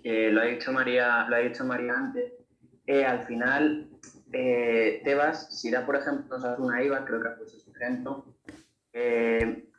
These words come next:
si no están los clubes de la liga, se verá obligado a ver un, a poner un Osasuna Eibar.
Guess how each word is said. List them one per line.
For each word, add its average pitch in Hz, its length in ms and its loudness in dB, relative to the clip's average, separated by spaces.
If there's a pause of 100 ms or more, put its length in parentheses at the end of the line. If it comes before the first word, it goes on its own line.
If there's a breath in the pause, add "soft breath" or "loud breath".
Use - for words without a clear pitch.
(200)
si 123 260 -6
no 127 140 0
están 139 240 -4
los 131 160 -2
clubes 131 200 -4
de 135 60 -2
la 127 80 0
liga, 135 220 0
se 131 100 -6
verá 120 180 2
obligado 123 340 2
a 117 40 2
ver 120 140 2
un, 120 100 -4
a - 360 -10
poner 113 200 -4
un 120 100 -2
Osasuna 110 380 -8
Eibar. 104 220 -6